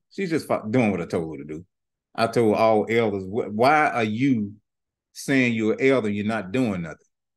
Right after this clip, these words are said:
Are you, are you actually mature?" Elder mean to be mature in the word and skillful in the word to the point that you're impacting people's life and people take note that you are mature in the word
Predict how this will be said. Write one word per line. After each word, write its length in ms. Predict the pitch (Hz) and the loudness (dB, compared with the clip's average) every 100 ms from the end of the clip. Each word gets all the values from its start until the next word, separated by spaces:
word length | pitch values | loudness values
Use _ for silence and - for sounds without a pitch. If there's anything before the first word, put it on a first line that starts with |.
| _ _ _ _ _ _ _ _ _ _ _ _ _ _ _ _ _ _ _ _ - | _ _ _ _ _ _ _ _ _ _ _ _ _ _ _ _ _ _ _ _ -6
Are 120 | 107 | -2
you, 260 | 117 139 135 | 2 2 4
are 140 | 117 | 2
you 220 | 123 151 - | 4 2 2
actually 420 | 127 147 - 123 | 2 2 0 -2
mature?" 400 | 117 107 - 156 147 | 0 0 2 2 4
Elder 240 | 175 156 | 2 2
mean 260 | 143 139 131 | 0 -2 -2
to 120 | 139 | -4
be 260 | 120 131 120 | 0 0 0
mature 760 | 117 110 - - 202 151 127 - | -4 -6 -6 2 4 6 4 0
in 160 | 139 | -2
the 80 | 123 | -2
word 540 | 113 131 139 117 104 | 0 2 4 2 -2
and 140 | 117 104 | -4 -8
skillful 720 | - - 233 226 - 131 107 | -8 -10 0 2 2 0 -2
in 180 | 110 104 | -2 -4
the 80 | 92 | -2
word 400 | 87 78 87 - _ - _ - | -6 -6 -8 -10 _ -20 _ 2
to 120 | 156 | 4
the 100 | 131 | 4
point 380 | - 214 190 139 | 4 0 2 2
that 80 | 135 | 0
you're 220 | 131 123 | 0 0
impacting 680 | 180 175 180 170 160 135 - | 0 -2 -2 -2 -2 -6 -2
people's 320 | 165 123 120 | -2 -2 -2
life 300 | 151 151 131 | 0 0 -2
and 200 | 117 107 | -6 -4
people 560 | 196 202 190 107 107 - _ _ - | -2 -2 0 -2 -2 -6 _ _ -2
take 260 | 170 147 | 2 2
note 440 | 127 139 165 139 - | 2 4 4 4 2
that 160 | 127 | 0
you 380 | 107 139 156 139 | 0 -2 -2 0
are 220 | 139 135 | 0 2
mature 480 | 131 117 107 147 135 | 0 -4 -4 0 0
in 180 | 123 117 | 0 -2
the 80 | 107 | -4
word 460 | 107 127 104 101 | 0 0 0 -2